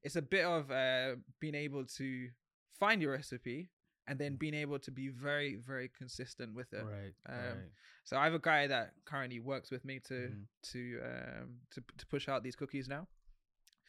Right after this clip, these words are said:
Speaker 1: And one of the hardest things for him was to get that, you know, finding that, you know, the right
Speaker 2: The
Speaker 1: amount and
Speaker 2: recipe.
Speaker 1: things.
Speaker 2: Mm-hmm.
Speaker 1: And I could see when, you know, I'd be, like, hovering over him, like, just making sure that he's, like,
Speaker 2: <laughs>
Speaker 1: doing exactly the amount, because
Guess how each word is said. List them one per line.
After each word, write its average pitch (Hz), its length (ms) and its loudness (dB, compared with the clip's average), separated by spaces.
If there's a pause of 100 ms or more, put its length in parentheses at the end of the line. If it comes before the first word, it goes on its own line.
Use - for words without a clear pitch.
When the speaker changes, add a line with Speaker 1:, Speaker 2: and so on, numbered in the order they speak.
(380)
Speaker 1:
And 156 100 2
one 180 120 4
of 165 60 2
the 151 60 4
hardest 170 340 6
things 147 280 0
for - 100 0
him 147 240 2
was 139 200 -2
to 139 100 -6
get - 160 2
that, 127 260 -2
you 139 80 -4
know, 120 160 -2
finding 135 440 0
that, 127 240 -2
you 135 100 -4
know, 123 100 -4
the 127 80 -4
right 135 300 2
Speaker 2:
The 123 60 -4
Speaker 1:
amount 135 360 -2
and - 0 -
Speaker 2:
recipe. 135 160 -4
Speaker 1:
things. 143 220 -6
Speaker 2:
Mm-hmm. 95 440 -14
Speaker 1:
And 160 320 6
I 170 100 10
could 180 140 4
see 208 200 0
when, 135 180 -2
you 147 80 2
know, 139 60 6
I'd 135 100 2
be, 151 140 2
like, 135 240 2
hovering 147 440 2
over 143 280 0
him, 120 340 -8
like, 127 160 -2
just 160 140 4
making 165 300 8
sure 156 220 10
that 135 160 6
he's, 139 120 4
like, 139 200 6
Speaker 2:
<laughs> - 0 -
Speaker 1:
doing 170 240 10
exactly 151 540 0
the 143 80 0
amount, 147 220 0
because 160 260 2